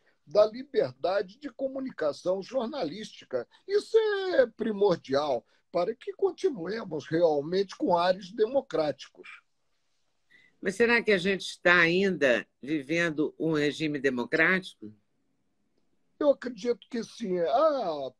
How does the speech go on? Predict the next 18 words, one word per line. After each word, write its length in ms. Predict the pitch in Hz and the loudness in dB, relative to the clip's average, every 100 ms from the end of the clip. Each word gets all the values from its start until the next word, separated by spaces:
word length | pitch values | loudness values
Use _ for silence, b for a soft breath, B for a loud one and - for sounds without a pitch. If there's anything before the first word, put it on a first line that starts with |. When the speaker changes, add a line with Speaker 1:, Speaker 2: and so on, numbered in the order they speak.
| - | -14
Speaker 1:
por 160 | 120 - | -14 -4
parte 400 | 185 185 143 180 | 0 0 -2 -14
de 140 | 147 156 | -8 -4
alguns, 760 | 131 131 135 190 185 127 - b b b _ | -4 -4 -4 -4 -4 -8 -16 b b b _
uma, 1120 | 320 320 311 294 240 160 151 139 127 127 101 - | -12 -10 -8 -2 -2 0 0 0 0 -2 -6 -8
um 140 | 208 214 | -10 -10
certo 480 | - 208 175 - | 0 2 2 -2
saudosismo 1300 | - - 175 156 160 123 - 202 180 131 113 131 135 | -6 -2 -2 0 -2 -2 -6 -8 -6 -8 -6 -4 -4
considerado 880 | - 175 - 185 147 170 196 262 269 | -4 -6 -2 2 4 4 2 2 4
a, 80 | 151 | 4
a, 600 | 123 147 139 131 131 131 | 4 0 0 0 0 0
a 120 | 147 | -2
época 420 | 175 - 139 - | -4 -8 -14 -8
anterior, 600 | 139 123 135 120 143 135 | -8 -4 -6 -4 -6 -6
o 40 | 120 | -6
regime 500 | 143 151 160 190 185 | -6 -8 -8 -12 -8
de 160 | 160 | -4
exceção. 680 | 185 - 156 - - 143 120 | -4 -4 -8 -8 -2 -2 -2